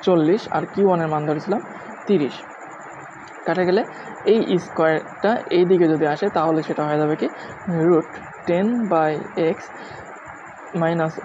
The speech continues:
one equal to, আহ, root four by থ্রি, রুট ফোর বাই থ্রি। তাহলে আমরা যদি এই রুট কনভার্সন করি, তাহলে আমরা এখানে একটা জিনিস পাবো, সেটা হচ্ছে টু by root three, তার সাথে যখন এই ওয়ানটা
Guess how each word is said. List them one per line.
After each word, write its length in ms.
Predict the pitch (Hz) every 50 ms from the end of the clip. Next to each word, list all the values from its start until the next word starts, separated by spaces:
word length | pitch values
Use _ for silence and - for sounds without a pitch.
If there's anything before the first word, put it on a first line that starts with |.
| - 165
one 220 | 160 151 160 196 240 240 233 - 196 175
equal 300 | - - 175 160 156 156 151
to, 60 | 202
আহ, 880 | 226 320 - - - - - - - - - 156 156 156 156 156 156 151 - - - - - - 160 156
root 200 | 170 208 226 220 - - -
four 220 | - 180 165 160 156
by 180 | 156 175 196 285 - - - - - - - - - - - - -
থ্রি, 260 | - 196 180 151 135 135 139
রুট 220 | 147 151 165 160 156 -
ফোর 220 | - - 165 156
বাই 220 | 175 220 262 294 - -
থ্রি। 200 | - - 151 147 - -
তাহলে 160 | 170 175 175
আমরা 160 | 170 175 180
যদি 160 | 180 175 202
এই 120 | 190 180 175
রুট 200 | 156 170 175 175 -
কনভার্সন 540 | - 180 175 175 175 170 - - 165 160 151
করি, 240 | - 156 170 240 269 -
তাহলে 240 | 175 160 156 156
আমরা 180 | 151 151 151 156
এখানে 220 | 151 143 165 190 - - - - - - - -
একটা 200 | - 151 - 170
জিনিস 260 | 151 151 156 156 151 -
পাবো, 240 | 170 165 180 269 349 - - - - - - -
সেটা 300 | - - - 170 202 196
হচ্ছে 360 | 233 156 - - - 220 254 339 - - - - - - - - - -
টু 180 | - 190 208 220
by 300 | 180 165 160 143 156 214 269 - - - - - - - - - 104 156 180
root 140 | 180 208 - - -
three, 300 | - 170 - 151 165 226 285 - - - - - - - -
তার 200 | 175 175 196 220
সাথে 360 | - - 208 165 - 175 202
যখন 320 | 190 175 170 - - 175
এই 140 | 165 165 170
ওয়ানটা 520 | 160 135 - 156 170 180 196 208 226 214